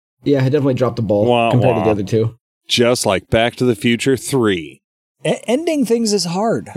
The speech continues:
Speaker 2: <laughs>
Speaker 3: you know? Uh, like, you got a great idea and you got some cool stuff, and then you gotta, like, provide a satisfying ending. It's not always easy.
Speaker 2: Well, yeah, and maybe it, maybe it also comes from having to end something again.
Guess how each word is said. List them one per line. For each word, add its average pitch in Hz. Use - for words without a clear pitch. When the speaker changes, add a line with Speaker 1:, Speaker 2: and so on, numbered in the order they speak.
Speaker 2:
<laughs> 117
Speaker 3:
you 120
know? 151
Uh, 147
like, 139
you 147
got 170
a -
great 151
idea 156
and 160
you 131
got 135
some 123
cool 151
stuff, 143
and 135
then 139
you 131
gotta, 131
like, 117
provide 131
a 131
satisfying 131
ending. 107
It's 135
not 147
always 135
easy. 147
Speaker 2:
Well, 185
yeah, 220
and 143
maybe 175
it, 185
maybe 147
it 165
also 151
comes 135
from 113
having 156
to 139
end 135
something 110
again. 92